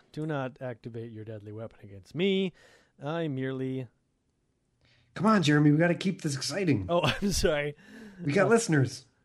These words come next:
Speaker 1: "Pardon, sire. I do not act-, wait. Pardon, sire. Do not activate your weapon against me. I merely" That's
Speaker 2: Zit!
Speaker 1: "You merely ambitious,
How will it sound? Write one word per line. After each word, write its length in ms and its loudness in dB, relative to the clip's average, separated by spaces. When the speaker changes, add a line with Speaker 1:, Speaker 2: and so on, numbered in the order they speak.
Speaker 1:
"Pardon, 420 6
sire. 600 4
I 160 4
do 200 4
not 220 6
act-, 260 4
wait. 120 -4
Pardon, 360 2
sire. 480 2
Do 140 2
not 200 2
activate 420 0
your 80 0
weapon 260 2
against 300 -2
me. 240 0
I 220 -8
merely" 640 0
That's 160 -8
Speaker 2:
Zit! 340 4
Speaker 1:
"You 160 -8
merely 580 -2
ambitious, 760 0